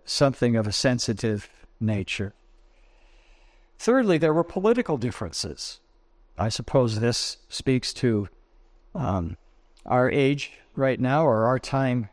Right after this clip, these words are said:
right now, when, um, our nation seems to be, uh, so divided. There were those, or at least one, who was confrontational in his,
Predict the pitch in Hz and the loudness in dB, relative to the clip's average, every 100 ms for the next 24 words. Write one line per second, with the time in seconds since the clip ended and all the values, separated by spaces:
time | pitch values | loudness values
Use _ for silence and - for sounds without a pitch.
0 | _ - 123 120 117 120 151 - _ _ | _ 0 2 2 2 2 2 -2 _ _
1 | _ _ _ _ 135 117 117 107 95 - | _ _ _ _ 0 0 0 -2 -4 -4
2 | 101 90 98 - - 120 120 123 - 120 | -2 -2 -6 -8 -4 0 2 2 0 -2
3 | 104 - - 127 113 - 107 110 110 104 | -2 -4 -2 0 -2 -4 -4 -2 -2 -4
4 | - _ _ _ _ - 95 82 - - | -10 _ _ _ _ -10 -6 -6 -6 0
5 | 135 123 120 104 - _ _ 120 123 101 | 4 6 4 0 -10 _ _ -6 -4 0
6 | 110 127 165 185 - _ _ _ _ _ | 0 2 0 -2 -8 _ _ _ _ _
7 | _ _ _ _ - 160 160 147 147 143 | _ _ _ _ 2 4 4 4 2 4
8 | 151 170 214 - 139 131 156 156 - 139 | 4 4 2 2 0 2 0 0 -2 -2
9 | 143 170 175 143 160 143 135 135 - - | 0 0 -2 -2 0 0 0 -2 -4 0
10 | 190 196 - 180 151 165 175 156 - 131 | 2 2 0 -2 -2 0 0 0 -2 0
11 | 117 98 - 135 135 127 127 131 120 - | 0 0 -2 -2 0 0 0 0 -2 -6